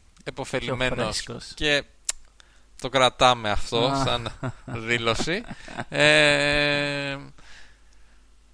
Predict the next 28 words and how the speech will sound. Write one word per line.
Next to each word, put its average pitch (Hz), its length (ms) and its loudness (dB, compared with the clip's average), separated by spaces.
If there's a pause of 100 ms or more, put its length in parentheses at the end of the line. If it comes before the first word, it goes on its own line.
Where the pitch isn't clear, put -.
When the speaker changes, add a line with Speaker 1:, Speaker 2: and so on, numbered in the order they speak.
(400)
Speaker 1:
οπότε 240 300 -8
νομίζω 247 320 -6
ότι 247 140 -10
θα 226 160 0
έχουμε 240 380 -4
μια 240 420 0
πολύ 220 640 -2
φαν 202 400 -2
σειρά 143 500 2 (640)
για 127 160 -4
να 117 160 0
δούμε. 135 380 -12 (640)
Δηλαδή, 131 240 -4
ανυπομονώ 135 480 -6
για 127 80 0
αυτά 113 180 0
τα 107 100 0
παιχνίδια, 107 400 -8
γιατί 113 600 -6 (480)
θα 139 180 -2
είναι 131 140 -6
για 123 120 -2
αυτούς 123 220 -8
που - 80 -20
τους - 160 -10
αρέσει 117 380 2
το 104 80 -8
μπάσκετ, 101 460 0